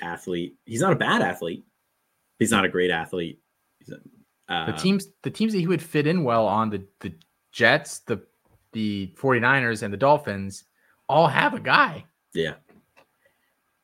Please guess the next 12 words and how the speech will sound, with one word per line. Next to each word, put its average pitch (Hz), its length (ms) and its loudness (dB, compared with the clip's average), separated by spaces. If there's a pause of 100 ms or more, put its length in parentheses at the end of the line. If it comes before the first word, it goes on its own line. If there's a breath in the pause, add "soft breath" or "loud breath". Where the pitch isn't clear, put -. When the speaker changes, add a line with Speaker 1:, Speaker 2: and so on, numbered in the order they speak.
(360)
Speaker 2:
And 110 180 -6
some 220 160 0
of 330 60 -2
them 131 80 -4
have 123 160 2
multiple 135 360 0
guys. - 600 -6
<laughs> 135 40 -2
I 123 100 2
mean, 113 200 0
I 127 120 0
don't, 135 180 -6